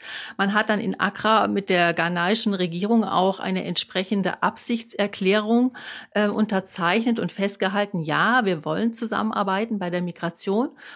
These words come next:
Ja, und konkret heißt das, wie es du schon angesprochen hast, es gibt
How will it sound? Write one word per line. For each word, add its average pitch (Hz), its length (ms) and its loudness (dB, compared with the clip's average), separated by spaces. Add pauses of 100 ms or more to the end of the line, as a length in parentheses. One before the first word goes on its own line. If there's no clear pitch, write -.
(140)
Ja, 190 120 2
und 196 100 0
konkret 208 500 0
heißt 220 220 0
das, 208 200 -2
wie 196 60 -4
es 190 120 -6
du 196 100 -6
schon 196 260 -6
angesprochen 202 880 0
hast, 208 280 0
es - 200 -8
gibt - 380 -6